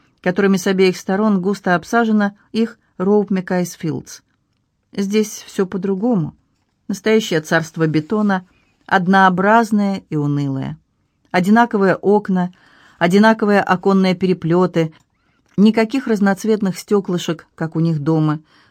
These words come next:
просто голые рамы. Всё очень функционально, экономично и казённо. Ни малейшего намёка на домашний уют. Разве могла она подумать, вообразить себе, что когда-нибудь поселится в одном из таких безликих курятников?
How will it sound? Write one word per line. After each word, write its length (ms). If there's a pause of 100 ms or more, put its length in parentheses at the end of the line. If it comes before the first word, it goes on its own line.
просто 340
голые 420
рамы. 400 (420)
Всё 180
очень 280
функционально, 840
экономично 640
и 20
казённо. 640 (360)
Ни 160
малейшего 540
намёка 420
на 100
домашний 580
уют. 460 (840)
Разве 340
могла 380
она 140
подумать, 640 (320)
вообразить 720
себе, 240
что 160
когда-нибудь 520
поселится 600
в 60
одном 260
из 100
таких 280
безликих 580
курятников? 640